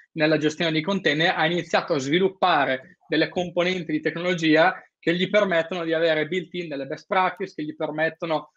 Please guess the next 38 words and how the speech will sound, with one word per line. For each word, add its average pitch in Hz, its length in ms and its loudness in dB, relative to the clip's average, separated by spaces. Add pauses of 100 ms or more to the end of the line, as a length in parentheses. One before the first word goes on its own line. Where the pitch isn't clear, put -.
sostanzialmente 220 960 0
di 180 200 -6 (100)
portare 196 680 0
molti 202 320 -12
dei 170 120 -10
benefici 175 380 -12
di 175 80 -16
serverless 143 440 -4
su 143 100 -14
container. 120 500 -12 (100)
Ecco, - 160 -12 (280)
secondo 180 280 2
me 190 220 4
questo 175 400 2
è 151 160 2
il, 147 880 -4 (280)
è 170 160 -4
il, 151 380 0
il 139 100 -6
punto 170 300 -6
che 165 80 -4
a 151 40 -4
me 156 160 2
piace, 131 1200 0
piace 143 240 -6
maggiormente. 139 720 -2 (240)
Ah, 165 160 -2
poi 208 160 2
per 190 160 0
carità, 180 540 2
nel 151 120 -12
senso, 135 520 -8
eh, 151 760 -2
portano 180 340 -6
una 156 180 -10
serie 180 220 -4
di 185 40 -6
benefici, 190 540 -8